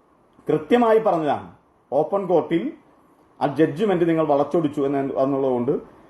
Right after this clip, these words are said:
അതിന്റെ കൃത്യമായി അദ്ദേഹം അതിന്റെ ഡെഫിനിഷൻ കൂടി പറഞ്ഞു. ഇതാണ് കാര്യം. ഇനി നിങ്ങൾ ഇവിടെ അതൊന്നും ഇനി ചെയ്യാൻ കഴിയുന്നില്ല. പത്ത് ദിവസമാണ് നിങ്ങൾക്ക് പറഞ്ഞത്.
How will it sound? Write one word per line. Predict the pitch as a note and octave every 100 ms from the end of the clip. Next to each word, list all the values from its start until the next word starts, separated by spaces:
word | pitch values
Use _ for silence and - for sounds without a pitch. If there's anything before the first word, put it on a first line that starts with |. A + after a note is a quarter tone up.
| - C3
അതിന്റെ | E3 G#3
കൃത്യമായി | G3+ - B3 G#3+ F#3 F#3
അദ്ദേഹം | E3 D3 D#3 D#3
അതിന്റെ | D3+ C#3+
ഡെഫിനിഷൻ | D3 D#3 F3
കൂടി | D#3+ D3+
പറഞ്ഞു. | C3 A#2 - - - - A#2+
ഇതാണ് | C3+ B2+
കാര്യം. | A#2+ F#2+ - - - - - - - - - -
ഇനി | G#3 C4
നിങ്ങൾ | G#3 A3+
ഇവിടെ | G3+ F3 A#3+
അതൊന്നും | A#3 A3+ B3 A#3+
ഇനി | A3+
ചെയ്യാൻ | - G3+ G#3
കഴിയുന്നില്ല. | G3+ F3+ E3+ B2+ A2 - D3+
പത്ത് | C#3+
ദിവസമാണ് | F3+ D#3+ E3+ D#3+ D3+
നിങ്ങൾക്ക് | C#3 B2
പറഞ്ഞത്. | C3+ A2 G2